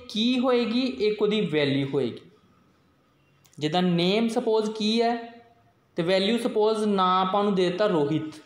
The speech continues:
ਠੀਕ ਹੈ। ਕਲਾਸ ਕੀ ਹੋ ਗਈ, ਵੈਲਿਊ ਹੋ ਗਈ ਸਪੋਜ਼ ਕਲਾਸ ਐਮ ਸੀ ਆ ਜਾਂ ਬੀ ਸੀ ਏ ਆ, ਜਿਹੜੀ ਵੀ ਕਲਾਸ ਹੈ ਉਹ ਕਲਾਸ ਉਹਦੀ ਵੈਲਿਊ ਹੋ ਜਾਏਗੀ। ਇਸ ਕਰਕੇ ਡਿਕਸ਼ਨਰੀ ਦੇ ਜਿਹੜੇ ਐਲੀਮੈਂਟਸ ਹੋਣਗੇ ਉਹਨਾਂ ਨੂੰ ਅਸੀਂ ਕੀ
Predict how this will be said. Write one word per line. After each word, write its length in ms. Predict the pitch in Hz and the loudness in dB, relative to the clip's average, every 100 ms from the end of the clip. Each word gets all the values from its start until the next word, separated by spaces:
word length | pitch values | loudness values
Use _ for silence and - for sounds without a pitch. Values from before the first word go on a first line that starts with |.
| - - _ _ _ _ _ _ | -20 -20 _ _ _ _ _ _
ਠੀਕ 180 | 151 143 | -4 -2
ਹੈ। 140 | 220 170 - - - _ | 0 -2 -8 -20 -20 _
ਕਲਾਸ 540 | 180 180 190 220 247 - - | 0 2 2 0 -2 -8 -4
ਕੀ 200 | 196 214 | 0 2
ਹੋ 140 | 247 220 | 2 2
ਗਈ, 420 | 240 247 - - _ _ _ | 0 -2 -8 -18 _ _ _
ਵੈਲਿਊ 420 | 156 180 185 226 | -2 0 2 2
ਹੋ 120 | 233 208 | 2 0
ਗਈ 120 | 214 | 0
ਸਪੋਜ਼ 360 | 233 196 202 202 | -2 0 0 0
ਕਲਾਸ 300 | 190 185 190 | 0 0 0
ਐਮ 160 | 175 | 0
ਸੀ 280 | 180 202 185 | 0 0 0
ਆ 140 | 165 170 | 2 0
ਜਾਂ 120 | 170 | 0
ਬੀ 180 | 170 160 | -2 -4
ਸੀ 220 | 180 180 | -2 0
ਏ 80 | 175 | 0
ਆ, 100 | 147 | 0
ਜਿਹੜੀ 220 | 160 160 | -2 -4
ਵੀ 100 | 175 | -4
ਕਲਾਸ 300 | 165 135 - | -2 -2 -2
ਹੈ 100 | - - - _ _ | -8 -12 -20 _ _
ਉਹ 160 | 190 190 | -2 0
ਕਲਾਸ 300 | 185 160 185 | 2 2 0
ਉਹਦੀ 220 | 180 262 - - - | -2 -4 -8 -18 -6
ਵੈਲਿਊ 360 | 147 147 135 127 | -2 0 0 -2
ਹੋ 100 | 135 | -2
ਜਾਏਗੀ। 280 | 117 110 - - _ - 160 165 | -4 -8 -14 -20 _ -8 -2 0
ਇਸ 80 | |
ਕਰਕੇ 180 | 165 214 | 0 0
ਡਿਕਸ਼ਨਰੀ 440 | 185 180 - 233 254 | 0 0 0 0 0
ਦੇ 120 | 269 | 0
ਜਿਹੜੇ 180 | 262 254 | 0 2
ਐਲੀਮੈਂਟਸ 480 | 214 226 247 247 | 2 0 0 0
ਹੋਣਗੇ 640 | 233 196 190 214 277 - - - - | 0 0 2 0 -2 -8 -16 -20 -4
ਉਹਨਾਂ 260 | 214 233 277 | -2 0 0
ਨੂੰ 180 | 262 214 | 0 -2
ਅਸੀਂ 220 | - 262 262 | -2 -4 -2
ਕੀ 200 | 233 | 0